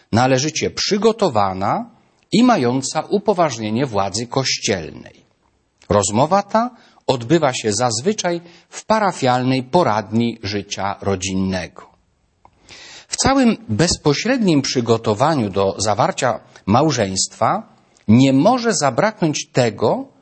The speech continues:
co stanowi istotę życia duchowego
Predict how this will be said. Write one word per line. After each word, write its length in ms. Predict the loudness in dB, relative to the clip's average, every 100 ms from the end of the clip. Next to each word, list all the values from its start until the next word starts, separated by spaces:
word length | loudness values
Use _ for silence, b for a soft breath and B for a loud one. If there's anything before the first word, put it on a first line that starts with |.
| _ -6
co 160 | -4 -4 -4
stanowi 640 | -2 0 0 -2 -4 -8 -4
istotę 680 | -2 -2 -2 -2 0 0 0
życia 380 | 0 -2 -2 -2
duchowego 800 | -2 0 0 0 -2 -4 -12